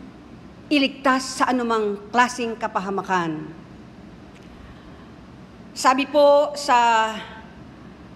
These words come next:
Romans, "He assures us that God is directly involved in our life and that He is for you. He is for us, not against us."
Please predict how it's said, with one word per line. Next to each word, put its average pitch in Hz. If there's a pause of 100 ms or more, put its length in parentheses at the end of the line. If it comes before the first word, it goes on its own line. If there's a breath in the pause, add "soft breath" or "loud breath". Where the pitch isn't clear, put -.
(140)
Romans, 226 (1000)
"He 302
assures 339
us 262
that 220
God 320
is 320
directly 294
involved 254 (320 loud breath)
in 269
our 247
life 233 (520 loud breath)
and 269
that 302
He 294
is 285
for 269
you. 254 (560)
He 311
is -
for 311
us, 302 (160)
not 269 (240)
against 240
us." 208